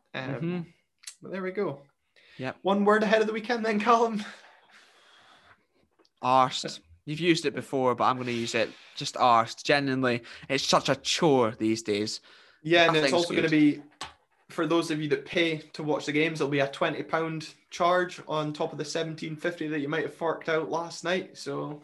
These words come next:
Speaker 2: Yeah, exactly.
Speaker 1: Stu McCombie actually pointed out that the Livy pay-per-view cost actually cost more than it would a match day ticket.
Speaker 2: Possibly, but also the way they're doing it is they're not screwing over their fans for it, for, like, in terms of season tickets. 'Cause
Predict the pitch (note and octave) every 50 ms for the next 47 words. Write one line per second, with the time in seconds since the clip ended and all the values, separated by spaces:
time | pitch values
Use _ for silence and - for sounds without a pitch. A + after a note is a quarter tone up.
0 | _ _ _ A#2 A2+ A2 A2 - _ _ _ - B2+ B2 - B2 A#2 - A2+ A#2
1 | A2+ A2+ - C4 C4+ C#4 C#4 C4+ - G#3+ G#3+ G#3 F#3+ F3+ D#3+ - F3 D#3 - -
2 | E3+ D#3+ C3+ C#3+ D#3+ D#3 C3+ D3 C#3 C#3+ C#3 C#3 C#3+ D3+ E3+ F3+ F3 E3+ D#3 -
3 | - D#3+ D#3 D#3 D#3 - D3 C#3+ C3+ C3+ C#3 C#3 - - - - - - - -
4 | - - - D3 - - - D3 C#3 - - _ _ _ _ - - D3+ D3 -
5 | - - - C#3+ C#3+ D3 C#3+ C#3 C3+ C3+ C3 C3+ C#3 C#3 C#3 C3+ C3 C3 C3 C3+
6 | C#3 C#3 - - - - C3+ C3+ - - - - - - - _ - _ _ _
7 | _ _ _ _ - - - - - - - _ _ _ _ _ _ - G3+ G3+
8 | G3 - E3 D3 C3+ D#3+ D3 F#3+ G3 - F#3+ F3 E3 E3 E3 F3+ F#3 F#3+ F3+ F3
9 | E3+ E3+ E3+ D#3 D#3+ E3 D#3 C#3+ B2+ - - - C3 A#2+ - - - - - -
10 | - - C#3 C3 D#3 D3+ D3+ D3+ D3+ D3+ C#3+ - - - - - D3 D3 D3 C#3
11 | C#3 C#3+ C#3 C#3+ C#3 C3 C3+ B2+ - - - C#3 D3 D3+ E3 E3 E3 - - -
12 | - - - - - - D#3 D#3+ E3 D#3+ - - C#3 C3 - - - D3 C#3+ -
13 | D3 C#3 C#3 - - D#3 D#3 D3+ D3+ D3 - D#3+ - D#3 - - - D3 C3+